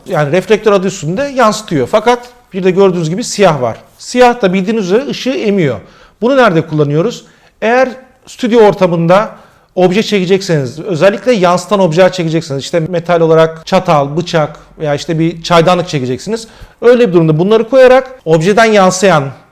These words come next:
şekli daha düzgün bir şekilde verebiliyorsunuz. Bu Godox'un altmış altmış olan reflektörü beşin bir diye geçiyor. Yani açtığımız zaman az önce de gördüğümüz gibi gümüşü var,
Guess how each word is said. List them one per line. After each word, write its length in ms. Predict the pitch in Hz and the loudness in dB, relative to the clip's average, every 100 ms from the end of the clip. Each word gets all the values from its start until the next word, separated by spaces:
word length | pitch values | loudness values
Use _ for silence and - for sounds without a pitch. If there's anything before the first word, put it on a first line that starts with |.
| _ | _
şekli 600 | - - 202 202 240 - | -6 -2 -2 -2 -2 0
daha 220 | 214 220 | 0 0
düzgün 220 | 180 165 160 | -2 -4 -6
bir 40 | |
şekilde 360 | 160 139 233 220 | -6 -6 -2 2
verebiliyorsunuz. 760 | 214 180 160 131 139 220 - _ | 2 2 0 -2 -6 -10 -12 _
Bu 480 | 185 240 285 - - - | -4 -2 0 -4 -10 -2
Godox'un 440 | 214 233 220 226 | 0 2 0 0
altmış 300 | 220 220 190 | -2 -2 -2
altmış 340 | 208 208 - - - | -4 -4 -10 -10 -4
olan 240 | 180 147 | -2 0
reflektörü 640 | 160 175 226 226 - 247 254 - | -2 -4 -6 -2 -2 -2 -6 -4
beşin 320 | 214 214 220 | -4 -2 -4
bir 180 | 196 214 | -2 0
diye 140 | 170 139 | 0 0
geçiyor. 360 | 131 - 240 | -2 -4 -6
Yani 340 | 240 185 165 190 - | -2 -2 -2 -4 -6
açtığımız 480 | 196 185 190 175 139 | -8 -6 -4 -4 -2
zaman 380 | 127 135 175 226 - | -2 -2 -4 -8 -10
az 120 | 196 185 | -4 -2
önce 180 | 190 | 0
de 60 | 175 | 2
gördüğümüz 360 | 175 165 160 127 | 2 2 0 -2
gibi 120 | 127 | -4
gümüşü 380 | 135 180 185 208 | -2 -2 0 2
var, 240 | 180 | 2